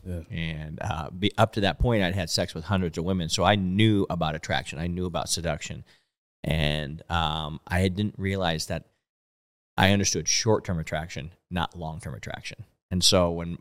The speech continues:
Speaker 2: I got married, I, like a lot of guys, was like, "Oh, she said I do. It must be done. We're good. I crossed the finish line," not realizing actually when you say "I do," she says "I do," you're stepping into the starting blocks.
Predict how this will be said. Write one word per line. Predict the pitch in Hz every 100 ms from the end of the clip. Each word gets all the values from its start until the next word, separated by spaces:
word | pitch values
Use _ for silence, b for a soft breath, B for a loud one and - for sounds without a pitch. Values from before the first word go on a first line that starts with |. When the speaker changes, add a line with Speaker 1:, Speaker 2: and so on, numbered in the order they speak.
| _
Speaker 2:
I | 90
got | 85 80 67
married, | 98 117 95 90 -
I, | 92 92
like | 92 85
a | 82
lot | 82 104
of | 107
guys, | 87 82 85
was | 90
like, | 95 90
"Oh, | 131 156 85
she | - 76
said | - 92
I | 95
do. | 90 139 139 92
It |
must | 85 80 -
be | 85
done. | 104 127 131 92 87
We're | 90
good. | 104 127 131 85
I |
crossed | 82 - 92 92
the | 104
finish | - 123 113
line," | 104 87 92
not | 92 90
realizing | 101 104 92 87 82 87 -
actually | 95 95 - 95 87
when | 85 82
you | 85
say | 82 87 87
"I | 80
do," | 82 85 82
she | - 90
says | - 82 85
"I | 80
do," | 82
you're | 82 82 85
stepping | - 90 - 90
into | 78 85 -
the | 78 73 -
starting | - 92 87 78
blocks. | 64 - -